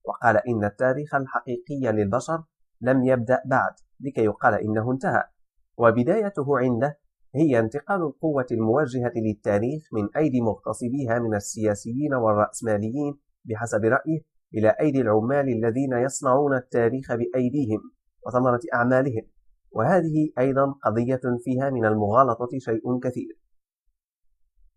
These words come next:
وإذا فليس هناك في الحقيقة علم يسمى فلسفة التاريخ، ولا أعرف مؤرخا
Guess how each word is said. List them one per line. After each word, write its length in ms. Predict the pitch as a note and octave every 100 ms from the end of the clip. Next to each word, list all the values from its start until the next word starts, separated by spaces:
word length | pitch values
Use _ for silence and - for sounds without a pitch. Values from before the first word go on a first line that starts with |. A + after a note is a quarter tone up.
| _ _ _ - - -
وإذا 460 | C3 - G3+ A2 - _ _ _ _ -
فليس 320 | B2 F3+ F#3
هناك 400 | C#3 A#2+ D3 C#3
في 100 | C3+
الحقيقة 540 | A#2 A#2 C#3+ C#3 C#3 C#3
علم 540 | C3 A#2 C#3 C#3 C#3
يسمى 420 | A2 B2+ B2 C3
فلسفة 480 | C3 G#2+ G2+ C3 B2+
التاريخ، 480 | B2+ - C3 C3+ - _ _ _ _ _ -
ولا 300 | G#2+ A2+ C#3+
أعرف 240 | C3 C3+
مؤرخا 680 | A#2+ G#2+ C#3 C#3 C#3+ D3+ E3